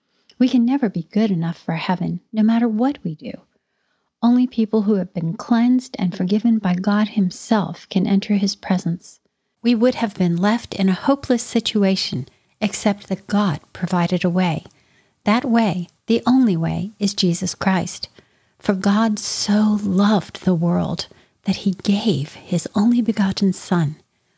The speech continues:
so that whoever believes in Him should not perish, but have everlasting life.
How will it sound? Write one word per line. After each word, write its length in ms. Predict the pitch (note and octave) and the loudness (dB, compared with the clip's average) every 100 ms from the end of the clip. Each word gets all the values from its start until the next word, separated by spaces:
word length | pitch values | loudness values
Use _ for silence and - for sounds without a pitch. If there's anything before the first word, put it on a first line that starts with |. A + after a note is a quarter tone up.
| _ - | _ -8
so 220 | - A#3 | 0 2
that 160 | G#3+ | 2
whoever 460 | - G3 - A#3+ C#4+ | 2 -2 0 2 2
believes 480 | A#3+ A3+ A3+ A#3 - | 2 2 2 2 2
in 120 | F#3 | 0
Him 280 | - E3 D#3 | 2 0 0
should 260 | - F#3 | 0 2
not 380 | G3 G#3+ A#3+ - - | 2 2 0 -6 -6
perish, 560 | - G3+ F3+ E3 - - _ _ _ | -2 0 -2 -4 -8 -14 _ _ _
but 120 | G#3 | 0
have 180 | G3 G3 - | 0 -2 -2
everlasting 800 | A3 G3 E3+ D#3 - - E3 D#3+ | 0 2 0 0 -4 -2 0 2
life. 440 | D#3+ D3 - | 2 -2 -6